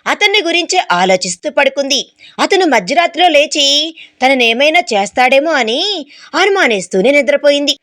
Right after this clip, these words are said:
అదే కలగా తన్ని ఇంతసేపు కలవరపెట్టింది. నిజంగానే పాపం అతను సాధు జంతువులా ఉన్నాడు. అతని మీద మొదటిసారిగా సానుభూతి కలిగింది. అతనికి భర్తగా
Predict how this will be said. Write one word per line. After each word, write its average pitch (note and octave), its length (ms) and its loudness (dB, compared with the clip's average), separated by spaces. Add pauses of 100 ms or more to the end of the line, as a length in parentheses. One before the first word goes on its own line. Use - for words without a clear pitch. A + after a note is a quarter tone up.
(220)
అదే A3 640 0 (240)
కలగా F4 360 2
తన్ని D4+ 300 0
ఇంతసేపు G#3 560 -2
కలవరపెట్టింది. C#4+ 760 2 (360)
నిజంగానే E4 960 2 (240)
పాపం E4+ 640 0 (220)
అతను F4+ 240 -2
సాధు A3 340 0
జంతువులా F#3 580 0
ఉన్నాడు. C#4 420 0 (440)
అతని D#4 260 2
మీద B3+ 280 0 (680)
మొదటిసారిగా E4+ 640 2
సానుభూతి A#3 520 -8
కలిగింది. C4+ 440 -2 (240)
అతనికి D#4 340 -2
భర్తగా C4 800 2